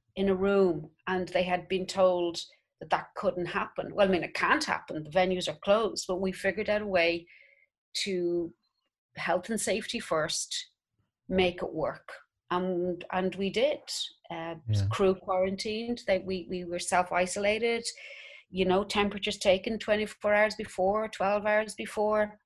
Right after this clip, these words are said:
Speaker 1: unwell. There was a backup artist to shoot that night. It was, it, a, a, a, a, a lot. There's a, you know, there's approximately twenty something people working on Courage.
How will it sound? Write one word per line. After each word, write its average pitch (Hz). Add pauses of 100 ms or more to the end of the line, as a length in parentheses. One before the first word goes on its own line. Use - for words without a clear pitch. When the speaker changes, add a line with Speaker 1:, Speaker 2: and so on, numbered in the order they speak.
Speaker 1:
unwell. 202 (280)
There 185
was 180
a 180
backup 190
artist 202
to -
shoot 196
that 202
night. 202
It 185
was, - (580)
it, - (800)
a, 214
a, 214 (160)
a, 233 (160)
a, 226 (120)
a 208
lot. 220 (180)
There's 180
a, 180 (1000)
you 208
know, 185
there's 180
approximately 196
twenty 190
something 185
people 185
working 220
on 160
Courage. -